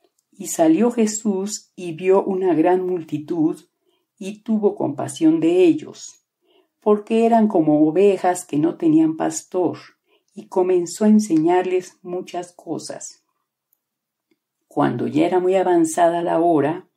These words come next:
sus discípulos se acercaron a él diciendo: "El lugar es desierto y la hora ya muy avanzada. Despídelos para que vayan a los campos y aldeas de alrededor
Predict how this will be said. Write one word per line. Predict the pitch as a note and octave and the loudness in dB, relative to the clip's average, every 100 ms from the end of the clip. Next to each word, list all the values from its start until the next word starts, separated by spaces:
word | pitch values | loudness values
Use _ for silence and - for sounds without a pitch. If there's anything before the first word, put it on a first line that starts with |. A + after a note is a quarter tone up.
| _ _ _ _ _ _ | _ _ _ _ _ _
sus | - G#3+ F3+ | -6 -4 -4
discípulos | F3+ - G#3+ G#3+ A3 G#3 - | -6 -2 0 0 2 0 0
se | |
acercaron | D3+ D#3 C#3+ - E3 F3 D#3 | -6 -6 -6 -4 -2 0 0
a | D3+ | 2
él | E3 E3+ | 0 0
diciendo: | D#3+ E3 - F3+ E3+ B2 G#2+ - _ _ _ _ _ _ _ _ _ - | -4 -6 -4 0 0 0 -4 -12 _ _ _ _ _ _ _ _ _ -4
"El | F#3+ F#3+ | -2 0
lugar | F#3 A3 A3 | -2 2 2
es | A3+ | 2
desierto | F#3+ D#3 G#3 G3+ F#3+ - F#3+ - - | 0 -2 0 0 0 -2 -2 -4 -6
y | F3 | -2
la | D#3 D3+ | 0 0
hora | F3+ A3+ G3+ | 0 0 0
ya | C#3 E3+ D#3 | -4 -2 0
muy | D3+ | 0
avanzada. | C3 A#2+ - - - - - - _ _ _ _ _ _ _ _ - | 0 -2 -6 -6 -6 -6 -6 -12 _ _ _ _ _ _ _ _ -6
Despídelos | F#3 F#3 - A#3+ B3+ G3 - - _ _ _ _ - | -6 -6 -8 -6 0 -2 -2 -10 _ _ _ _ -4
para | E3+ E3 | -2 0
que | E3+ | -2
vayan | E3 F#3+ G3 | 0 2 2
a | F#3+ | 2
los | - - | 0 -6
campos | - E3+ D#3+ D#3+ F3 - | -4 -2 -2 -4 -14 -14
y | D#3+ C#3+ | -8 -6
aldeas | B2 B2 D#3+ D#3+ D#3 | -6 -4 -2 -2 -6
de | |
alrededor | B2+ A#2 A2+ A2+ C3 C#3+ G3+ - | -10 -6 -4 -2 0 -2 -4 -12